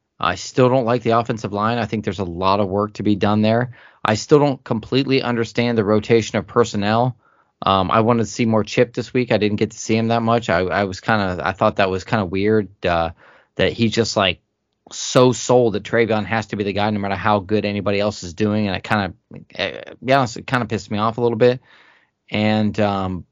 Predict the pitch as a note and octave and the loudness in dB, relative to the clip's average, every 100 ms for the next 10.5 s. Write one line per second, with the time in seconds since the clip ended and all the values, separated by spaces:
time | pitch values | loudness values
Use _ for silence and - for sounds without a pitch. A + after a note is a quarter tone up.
0 | _ - B2 A2+ - B2+ D3+ A#2 A#2 D3 | _ -4 0 0 0 2 2 2 0 0
1 | C#3 - G2+ F#2 F2+ - G#2 A2+ F#2+ G#2+ | -2 0 0 0 -2 -4 -4 -2 0 0
2 | G#2 - G2 A2+ G2 A#2 B2 A2+ B2 B2+ | -2 -8 -4 -4 2 2 2 2 2 2
3 | B2 A#2 G#2+ G2 - _ _ _ _ _ | 2 2 2 -4 -14 _ _ _ _ _
4 | - A#2 C3 B2+ B2 G#2+ G2 A2 - _ | -4 0 2 2 0 0 0 -4 -8 _
5 | _ _ _ - A2+ A2+ G#2+ G#2 - A#2 | _ _ _ -2 4 4 4 2 -2 -2
6 | G#2+ - D3+ G#3+ D3+ G#2+ - - G2+ G#2 | -2 2 2 4 0 -2 -6 -6 -4 -4
7 | G2+ - _ _ _ - B2 C#3 E3+ - | -8 -14 _ _ _ -2 0 2 0 -2
8 | A#2+ C3+ C3 B2 - E3 G#3+ D#3 B2 B2 | 0 2 2 -2 0 2 2 0 0 -2
9 | G2 A2 A2+ A2 A2 G#2 G2+ F#2+ F2 - | -2 -4 -2 -4 -6 -6 -6 -6 -8 -18
10 | _ E2+ G2 D#2 - | _ -8 -8 -8 -14